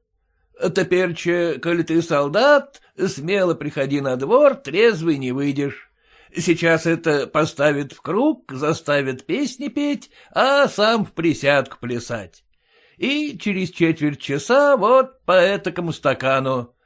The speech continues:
Пляшет, а у самого слезы из глаз так и льются. — А зачем же слезы-то? — Большое сочувствие в себе чувствует, оттого и слезы.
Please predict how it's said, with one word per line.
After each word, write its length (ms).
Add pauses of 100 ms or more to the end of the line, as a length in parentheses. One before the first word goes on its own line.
(260)
Пляшет, 720
а 120
у 100
самого 640
слезы 600
из 120
глаз 400
так 320
и 80
льются. — 800 (840)
А 240
зачем 440
же 160
слезы-то? — 640 (840)
Большое 640
сочувствие 760
в 60
себе 280
чувствует, 580
оттого 500
и 80
слезы. 580